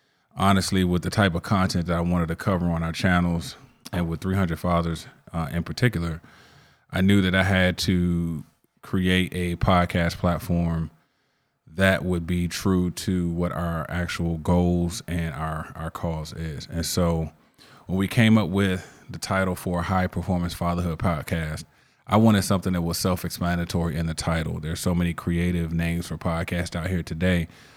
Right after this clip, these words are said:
but at the end of the day, I'm always asked, "What does three hundred Fathers mean?"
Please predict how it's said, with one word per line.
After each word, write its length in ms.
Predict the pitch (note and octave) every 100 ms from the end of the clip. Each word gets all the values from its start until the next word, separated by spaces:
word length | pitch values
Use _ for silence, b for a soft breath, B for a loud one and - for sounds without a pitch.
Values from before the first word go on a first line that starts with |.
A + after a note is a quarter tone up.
| B _
but 140 | F2+
at 80 | F#2
the 120 | F2
end 160 | F#2+ G2
of 60 | F#2
the 120 | F2+
day, 260 | F2+ F#2
I'm 120 | F2+ F2
always 320 | F2+ F#2 E2+
asked, 360 | F#2+ F2 F2 F2
"What 140 | F#2
does 100 | F#2
three 160 | - F#2
hundred 220 | F2 E2+
Fathers 360 | F2 E2+ E2
mean?" 440 | F2 F2 F2 E2+